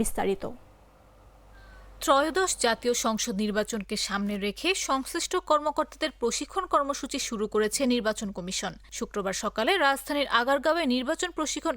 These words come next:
Speaker 2: ইনস্টিটিউট ভবনে এই প্রশিক্ষণ কার্যক্রমের উদ্বোধন করেন প্রধান নির্বাচন কমিশনার এ এম এম নাসির উদ্দিন। এ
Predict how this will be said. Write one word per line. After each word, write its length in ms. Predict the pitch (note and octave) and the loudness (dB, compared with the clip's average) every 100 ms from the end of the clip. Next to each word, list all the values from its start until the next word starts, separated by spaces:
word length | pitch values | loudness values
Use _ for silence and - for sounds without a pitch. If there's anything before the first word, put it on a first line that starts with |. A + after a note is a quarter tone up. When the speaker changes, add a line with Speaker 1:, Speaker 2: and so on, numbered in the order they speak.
| A3+ | -2
Speaker 2:
ইনস্টিটিউট 380 | A3+ A#3+ A#3 G#3 F#3 | -2 -2 -4 -4 -4
ভবনে 320 | G3+ G#3 A3+ C#4+ C#4+ | -2 0 0 0 0
এই 60 | E4 | 0
প্রশিক্ষণ 400 | D#4+ - D4 E4+ A3 | 2 0 -2 -4 0
কার্যক্রমের 520 | B3 G#3+ A#3+ A#3 A#3 A#3 | 0 0 -2 0 -2 -4
উদ্বোধন 400 | A#3 D#4 - E4+ - | -2 -4 2 2 4
করেন 200 | G3+ A#3 G4+ | 2 0 -4
প্রধান 260 | C#4+ D4 F4+ F4 | -4 -2 0 0
নির্বাচন 340 | C#4+ C#4+ C#4+ C4+ | 2 2 0 0
কমিশনার 460 | B3+ C4 - C#4 C#4 - | 0 0 0 0 0 2
এ 20 | A#3+ - A3 | 4 4 2
এম 80 | G#3 | 0
এম 80 | D#4 E4+ | -2 2
নাসির 320 | G#3+ A3 G#3 F#3+ | 2 2 -4 -4
উদ্দিন। 220 | - - - - - - - - - A#3+ A3+ D3+ D#3+ - - _ _ _ _ _ _ - | -4 -8 -8 -12 -10 -10 -10 -4 2 4 4 2 -2 -6 -12 _ _ _ _ _ _ -10
এ 40 | - | 0